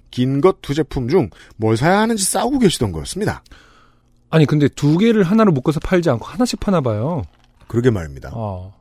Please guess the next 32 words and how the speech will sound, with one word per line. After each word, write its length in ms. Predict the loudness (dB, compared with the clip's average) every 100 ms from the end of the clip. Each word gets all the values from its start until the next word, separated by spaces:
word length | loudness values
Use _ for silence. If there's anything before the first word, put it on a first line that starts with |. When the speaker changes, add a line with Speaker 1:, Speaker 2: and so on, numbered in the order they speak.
| _ -2
Speaker 1:
이게 160 | 0
또 140 | 0 -2
차종에 340 | 0 2 2
따라 180 | 2 0
사람의 240 | 0 0
경험이 320 | 0 -2 0 0
달라서 540 | 0 -4 -8 -10 -4
Speaker 2:
음, 340 | 0 0 -2 -4
그러게. 400 | -6 -6 -8 -4
Speaker 1:
저는 180 | 0 2
세트를 340 | 2 0 0 -2
사는데 320 | -4 -8 -12 -12 -8
Speaker 2:
네. 140 | -6 -6 -10 -14 -18 _ _ _ _ _ _ _ _ -20 -20 -20 -20 -20 -2
Speaker 1:
뒤쪽에 400 | -2 0 0 0
적용되는 520 | 2 0 2 2 0
차종이 360 | 0 0 0 0
써 180 | -2 -2
있었는데, 720 | -2 -4 -2 0 2 0 -8 _ _ _
그리고 220 | -2 2 2
마트는 760 | 0 -4 -2 0 0 -2 -8
뒤쪽 340 | -10 0 2 2
아니어도 540 | 0 0 0 0 -2
그 300 | -2 -2 -2
와이퍼 240 | -4 -4 -2
파는 300 | 0 0 0
곳에 280 | 2 2 0
크게 360 | -8 -16 -2 -2
그려져 320 | 2 2 2
있죠. 340 | 0 0 -2 0
Speaker 2:
음. 540 | 0 2 2 -2 -4
Speaker 1:
뭐 80 |
이, 40 | -4